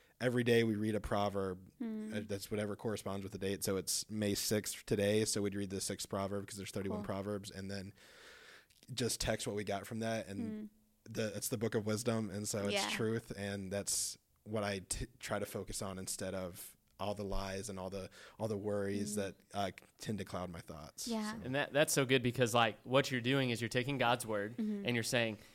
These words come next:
Speaker 3: "Here's what God's word says. Here's what my mind's saying," right? You said the mind can be a
Speaker 1: Yeah.
Speaker 3: powerful thing. So I think of practically, what does Romans five one say? It says, Therefore, since we have been justified by faith,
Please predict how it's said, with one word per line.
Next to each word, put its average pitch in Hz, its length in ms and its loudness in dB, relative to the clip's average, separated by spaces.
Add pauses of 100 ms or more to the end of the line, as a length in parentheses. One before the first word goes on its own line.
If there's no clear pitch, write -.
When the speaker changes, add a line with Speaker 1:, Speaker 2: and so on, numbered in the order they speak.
Speaker 3:
"Here's 147 220 8
what 170 140 8
God's 143 260 10
word 120 240 4
says. 107 380 0
Here's 143 240 6
what 139 100 6
my 113 120 0
mind's 113 400 0
saying," 107 320 -6
right? 113 140 0
You 117 60 -2
said 117 180 -2
the 113 60 0
mind 110 260 0
can 113 100 -6
be 110 100 0
a 104 40 0
Speaker 1:
Yeah. 101 100 -2
Speaker 3:
powerful 113 280 -2
thing. 113 260 -4
So 135 120 2
I - 40 4
think 147 200 -4
of 104 120 -4
practically, 117 640 0 (280)
what 120 120 0
does 123 160 0
Romans 123 360 0
five 110 380 2
one 110 260 -4
say? 107 220 -4
It - 80 -8
says, 104 300 -4
Therefore, 110 600 2 (240)
since 123 320 -2
we 120 120 0
have 110 160 0
been 107 200 -4
justified 110 880 2
by 120 260 6
faith, - 440 -8